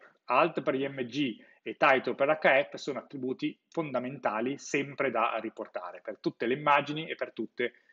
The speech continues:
i link, perché aiutano, per esempio, eh, aiutano le persone a meglio capire cosa succede nel sito in caso di problemi, come nel caso di immagine, e sono utilizzati, per esempio, dalle persone con disabilità,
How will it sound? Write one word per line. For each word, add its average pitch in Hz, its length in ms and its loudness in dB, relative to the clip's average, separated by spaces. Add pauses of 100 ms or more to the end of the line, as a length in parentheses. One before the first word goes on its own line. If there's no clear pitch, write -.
(120)
i - 160 -10
link, 196 400 -12 (260)
perché 135 300 2
aiutano, 127 720 2 (240)
per 113 120 -8
esempio, 127 580 -2
eh, 110 160 -20 (100)
aiutano 123 680 2
le 113 160 -8
persone 202 640 4
a 123 260 2
meglio 131 300 -4
capire 131 320 -4
cosa 120 160 -2
succede 123 540 -2 (220)
nel 113 180 -10
sito 156 300 0
in 123 60 -2
caso 113 180 0
di 110 80 -2
problemi, 123 600 2 (200)
come 113 200 -8
nel 104 100 -10
caso 113 200 -2
di 117 80 -4
immagine, 127 480 -4 (240)
e 180 380 4
sono 147 240 -2
utilizzati, 131 560 2
per - 120 -4
esempio, 123 280 -4
dalle 104 200 -2
persone 120 420 -6
con 107 160 -8
disabilità, 113 720 -2